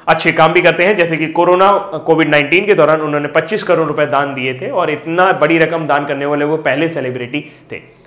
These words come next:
हाल ही फिलहाल अगर अक्षय कुमार की बात करें तो उन्होंने इस सूची में जेनिफर लोपेज और विल स्मिथ जैसे बड़े सितारों को भी पीछे छोड़ दिया है। Even एक मशहूर pop singer है रिहाना, उनसे भी ज्यादा उनकी कमाई है।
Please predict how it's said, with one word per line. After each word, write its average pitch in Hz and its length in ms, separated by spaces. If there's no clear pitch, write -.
हाल 180 140
ही 226 80
फिलहाल 196 320
अगर 170 220
अक्षय 165 220
कुमार 165 220
की 160 100
बात 156 260
करें 170 180
तो 180 80
उन्होंने 165 220
इस 190 300
सूची 170 260
में 123 240
जेनिफर 175 460
लोपेज 175 360
और 165 220
विल 196 220
स्मिथ 175 220
जैसे 151 300
बड़े 165 320
सितारों 151 420
को 143 120
भी 156 80
पीछे 147 280
छोड़ 160 260
दिया 139 180
है। - 400
Even 202 280
एक - 360
मशहूर 170 360
pop 202 280
singer 175 260
है 190 140
रिहाना, 151 760
उनसे 214 300
भी 254 140
ज्यादा 170 260
उनकी 143 200
कमाई 98 240
है। 87 200